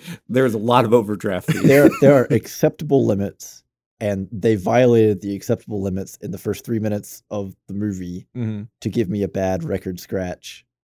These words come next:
Speaker 2: You might wonder how I got here
Speaker 3: Yep.
Speaker 2: moment. Which, which to Andrew's point, you know, again, it takes all the pressure off any other earlier interactions
Speaker 1: Mm-hmm.
Speaker 2: because, well, you know, he has to live at least to this point.
Speaker 1: Uh, that's th-, that's just a big problem with a lot of, uh,
Speaker 2: Yeah.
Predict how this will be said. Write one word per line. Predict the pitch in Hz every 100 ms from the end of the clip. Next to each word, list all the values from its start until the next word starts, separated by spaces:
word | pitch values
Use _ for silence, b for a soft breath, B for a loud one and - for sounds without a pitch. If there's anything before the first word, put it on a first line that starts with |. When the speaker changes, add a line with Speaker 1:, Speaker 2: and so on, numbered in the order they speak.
| _
Speaker 2:
You | 110
might | 104 110
wonder | 101 101 98
how | 98
I | 92
got | 87 92
here | 85 95 92 90
Speaker 3:
Yep. | 98
Speaker 2:
moment. | 90 87 80 _ _ _ _ _ _ _ _ _ _ _ _
Which, | 127 - - -
which | 110 - -
to | 123
Andrew's | 120 110 98
point, | - 107 90 -
you | 95
know, |
again, | 92 104 92
it | 87
takes | 127 117 -
all | 113 117 123
the |
pressure | 110 117 110 107
off | 92 -
any | 120 110
other | 110 107 101 95 82 _ _ _ _ _ _ _
earlier | 113 113 107
interactions | 95 101 175 214 - 147 139
Speaker 1:
Mm-hmm. | 117
Speaker 2:
because, | 110 120 - -
well, | 123
you | 117
know, | 120
he | 110
has | 117 -
to |
live | 98 104 - -
at | 98
least | 113 95
to | -
this | 80 -
point. | - - _ _ _ _
Speaker 1:
Uh, | - 285
that's | 247 233 -
th-, | 226 196
that's | - 247
just | 123 131 127
a | 113
big | 104 90
problem | 107 98 101 90
with | 95 -
a |
lot | 90 87
of, | 87 85 82 _ _ _
uh, | - -
Speaker 2:
Yeah. | - -